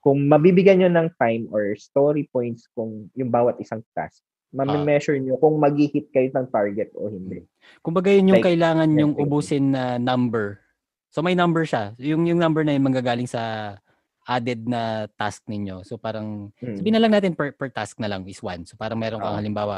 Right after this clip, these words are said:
Speaker 2: may, may, so yun, may, <laughs> sa example natin ngayon, meron kang dalawang task na dapat matapos mo in two weeks. So, yung number mo is two. So, dapat per week makatapos ka ng one task, parang ganun.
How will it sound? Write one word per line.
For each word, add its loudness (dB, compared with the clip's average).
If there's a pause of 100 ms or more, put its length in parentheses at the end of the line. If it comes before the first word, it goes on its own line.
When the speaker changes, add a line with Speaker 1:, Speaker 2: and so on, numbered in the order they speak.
(140)
Speaker 2:
may, -14 (720)
may, -10 (760)
so -14
yun, -6
may, -10
<laughs> -12
sa -6
example -4
natin -4
ngayon, -2
meron -4
kang -4
dalawang -4
task -10 (180)
na -12
dapat -6 (560)
matapos -6
mo -6
in -10
two -12
weeks. -14 (340)
So, -6
yung -4
number -2
mo -4
is -12
two. -14
So, -14
dapat -6 (160)
per -4
week -4
makatapos -10
ka -10
ng -6
one -6
task, -8 (100)
parang -8
ganun. -10